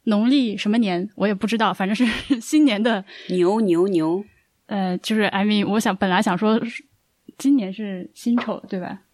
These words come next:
Speaker 2: <laughs> 辛丑。
Speaker 1: Whatever, man。<laughs> 庚子，不好意思。的，明年是辛丑年，对。呃，好，刚刚那段整段垮掉。欢迎大家收听我们今年大年初一的定番闲聊节目。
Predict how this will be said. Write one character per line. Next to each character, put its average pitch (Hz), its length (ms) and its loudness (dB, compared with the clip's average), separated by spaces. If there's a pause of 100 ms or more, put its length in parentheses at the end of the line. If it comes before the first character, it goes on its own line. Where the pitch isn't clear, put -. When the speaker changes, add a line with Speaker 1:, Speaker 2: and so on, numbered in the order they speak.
(280)
Speaker 2:
<laughs> - 300 -6
辛 - 480 -2
丑。 - 220 -2 (300)
Speaker 1:
Whatever, 339 520 2
man。 214 240 0 (380)
<laughs> - 320 -20
庚 359 220 4
子， 226 200 -8
不 - 180 -6
好 247 200 2
意 285 140 0
思。 269 380 -6 (1300)
的， 220 380 2
明 226 180 2
年 220 160 2
是 220 80 -2
辛 208 160 -2
丑 202 120 -4
年， - 200 -8
对。 - 280 -4 (240)
呃， 175 480 0
好， - 300 -6
刚 - 160 0
刚 240 100 4
那 226 80 2
段 214 200 2
整 165 200 2
段 214 200 2
垮 - 200 -8
掉。 180 200 -4 (280)
欢 214 180 0
迎 214 60 0
大 208 100 2
家 202 140 2
收 208 180 -2
听 196 220 0
我 170 40 0
们 160 200 0
今 208 160 0
年 170 160 2
大 185 120 0
年 175 200 0
初 185 180 -2
一 190 80 2
的 185 140 0
定 202 200 0
番 196 200 -2
闲 180 200 -4
聊 175 200 -2
节 - 180 -8
目。 - 200 -4